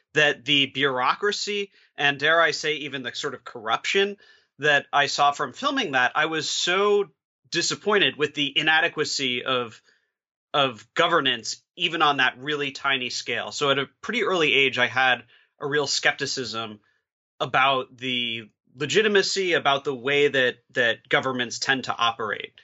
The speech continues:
Even in eight thousand people, you know, you have, you have politicians who don't want to allow themselves to be filmed, right? Resistance to being filmed really, I think, <laughs> inspired me to want to film the politicians and the police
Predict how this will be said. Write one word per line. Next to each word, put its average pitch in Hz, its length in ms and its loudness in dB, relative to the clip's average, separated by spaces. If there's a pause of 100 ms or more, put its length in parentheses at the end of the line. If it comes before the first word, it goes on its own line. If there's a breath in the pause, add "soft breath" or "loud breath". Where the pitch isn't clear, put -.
(220 soft breath)
Even 170 240 0
in 151 120 4
eight 156 220 2
thousand 139 360 0
people, 190 360 -4
you 135 80 -2
know, 127 140 -2
you 120 120 -6
have, 120 320 -2 (160)
you 131 140 -6
have 123 160 -4 (180)
politicians 131 720 -2
who 117 200 -4 (280 loud breath)
don't 147 240 0
want 139 220 2
to 127 380 0 (260 soft breath)
allow 143 280 4
themselves 139 480 -2
to - 60 -8
be 104 140 -10
filmed, 185 680 0
right? 131 220 2
Resistance 135 560 0
to 165 80 0
being 156 240 2
filmed 175 460 2 (280 loud breath)
really, 233 300 4
I 185 80 6
think, 196 240 2
<laughs> - 0 -
inspired 180 640 0
me 151 200 -6
to 147 140 -6
want 143 180 2
to 131 80 -4
film 151 220 -2
the 135 80 -6
politicians 143 720 -2
and 127 80 -6
the 123 60 -6
police 131 480 -4